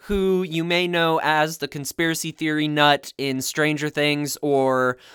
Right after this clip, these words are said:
um, Mike, the talking psilocybin mushroom from Inside Job. He's in the movie. He plays the villain. I wish he was in it more. I wish his character was a bit more extreme. One bit, I, oh, right. This was the worst part of Lyle Lyle Crocodile, is it's a family comedy,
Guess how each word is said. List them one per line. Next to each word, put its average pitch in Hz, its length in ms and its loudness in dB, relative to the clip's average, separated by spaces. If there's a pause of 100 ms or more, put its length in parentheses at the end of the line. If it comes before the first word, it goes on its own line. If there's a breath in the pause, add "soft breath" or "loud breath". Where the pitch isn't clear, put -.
(360 soft breath)
um, 127 420 0
Mike, 160 800 2
the 143 120 -4
talking 143 680 2
psilocybin 160 920 0
mushroom 190 580 0
from 139 180 -2
Inside 196 560 2
Job. 226 300 6 (140 loud breath)
He's 320 260 8
in 254 100 -2
the 220 80 -2
movie. 202 420 -2 (140 loud breath)
He 269 160 0
plays 277 280 4
the 233 80 -2
villain. 214 380 0 (680 soft breath)
I 208 140 -2
wish 247 300 0
he 247 100 0
was 226 160 -2
in 226 100 2
it 214 100 0
more. 220 460 4
I 170 120 4
wish 208 160 4
his 208 120 -6
character 214 320 -2
was 190 140 -4
a 175 40 -8
bit 196 140 -4
more 180 280 -2
extreme. 226 560 -6
One 240 260 0
bit, 220 380 0
I, 190 280 4 (280)
oh, 214 280 10
right. 143 320 6
This 202 200 4
was 269 100 -2
the 214 100 2
worst 190 280 -2
part 185 160 0
of 160 100 -8
Lyle 151 240 2
Lyle 135 220 2
Crocodile, 107 560 -2
is 131 180 -6
it's 139 180 -6
a 135 160 -2
family 208 600 -2
comedy, 139 720 0